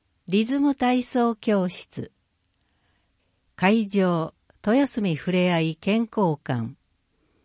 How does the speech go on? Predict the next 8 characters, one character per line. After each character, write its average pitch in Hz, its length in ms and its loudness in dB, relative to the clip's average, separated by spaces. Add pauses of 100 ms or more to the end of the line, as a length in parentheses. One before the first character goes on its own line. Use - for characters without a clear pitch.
(120)
参 269 380 2
加 240 160 -4
費、 156 320 -4 (300)
一 196 240 -2
回 247 320 2
あ 226 80 0
た 190 160 0
り、 135 220 -4